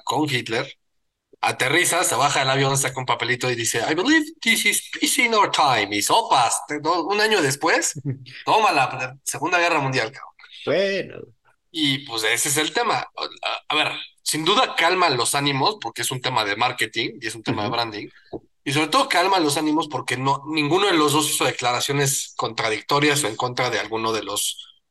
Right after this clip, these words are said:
Speaker 1: dos países
Speaker 2: Ujú.
Speaker 1: después de la reunión, porque ha pasado, ¿no? Que Xi Jinping dice, "Ah, este Biden vino y me cayó gordo porque dijo esto y no sé qué".
Speaker 2: Ajá.
Speaker 1: Ahorita no dijeron nada malo, entre comillas.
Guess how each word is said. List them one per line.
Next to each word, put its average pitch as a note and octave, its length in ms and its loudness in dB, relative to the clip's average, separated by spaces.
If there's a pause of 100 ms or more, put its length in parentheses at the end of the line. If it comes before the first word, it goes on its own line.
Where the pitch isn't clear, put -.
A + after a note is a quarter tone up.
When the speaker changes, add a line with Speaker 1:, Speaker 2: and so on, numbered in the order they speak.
Speaker 1:
dos - 200 -2
países B2+ 680 -2
Speaker 2:
Ujú. A#2 220 -6
Speaker 1:
después A2+ 380 0
de A#2+ 80 -2
la B2 100 2
reunión, D#3 340 2
porque - 240 -4
ha A2+ 80 -2
pasado, A#2 400 0
¿no? C#3+ 160 -2
Que B2 140 -6
Xi A#2+ 160 -2
Jinping A#2 300 -4
dice, A#2 260 -2
"Ah, B3+ 280 4
este G#3+ 180 -4
Biden F#3 320 -2
vino D#3 360 0
y C3 80 -2
me A#2 160 -2
cayó B2 260 -2
gordo A#2 380 -2
porque G#2+ 180 -8
dijo G#2+ 240 -10
esto - 260 -8
y - 60 -12
no - 80 -16
sé - 160 -6
qué". A#2 80 -10 (380)
Speaker 2:
Ajá. G#2 320 -6 (520)
Speaker 1:
Ahorita C#3 300 2
no D3+ 140 4
dijeron C3+ 320 2
nada A#2+ 200 4
malo, C3 300 0
entre - 180 -8
comillas. - 560 -6